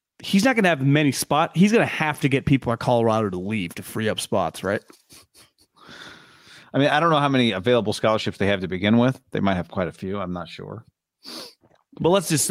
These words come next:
Speaker 1: let's just pick a number, twenty.
Speaker 2: Yeah.
Speaker 1: And you get a couple of guys transferring that you wanna bring from Jackson State. You get the transfer portal guys that you want. The Notre Dame guy said, like, "There are so many other guys that I'm boys with that want into." So let's say you have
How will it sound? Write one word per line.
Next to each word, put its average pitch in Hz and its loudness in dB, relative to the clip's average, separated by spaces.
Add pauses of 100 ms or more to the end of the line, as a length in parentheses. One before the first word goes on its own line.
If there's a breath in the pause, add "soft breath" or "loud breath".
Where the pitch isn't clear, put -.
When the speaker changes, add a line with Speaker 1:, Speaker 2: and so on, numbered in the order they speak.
Speaker 1:
let's 151 0
just 127 -8
pick 131 0
a 117 0
number, 101 -2
twenty. 80 -8 (340)
Speaker 2:
Yeah. 90 -4 (200)
Speaker 1:
And 131 0
you 127 0
get 127 -2
a 147 -14
couple 170 -2
of 160 -2
guys 156 -2
transferring 131 -2
that 123 -2
you 117 -2
wanna 113 0
bring 113 -2
from 113 -10
Jackson 110 -4
State. 104 -6 (360 soft breath)
You 135 -4
get 139 2
the - -14
transfer 190 -2
portal 135 2
guys 117 -2
that 117 -4
you 104 -4
want. 104 -4 (580 soft breath)
The 131 2
Notre 175 6
Dame 165 4
guy 117 0 (520 soft breath)
said, 123 2
like, 98 -2
"There 135 2
are 117 0
so - 0
many 143 2
other 135 2
guys 131 -2
that 127 -4
I'm 127 0
boys 131 0
with 131 0
that 110 -6
want 123 0
into." 123 0 (260 soft breath)
So 151 0
let's 196 4
say 180 4
you 131 2
have 123 -2